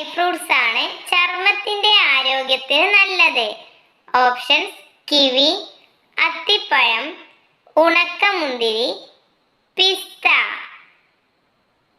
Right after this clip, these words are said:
ഉത്തരം ഉണക്കമുന്തിരി. ഏത്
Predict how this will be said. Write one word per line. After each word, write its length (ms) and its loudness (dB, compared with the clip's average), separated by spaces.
ഉത്തരം 460 2
ഉണക്കമുന്തിരി. 1120 0
ഏത് 540 2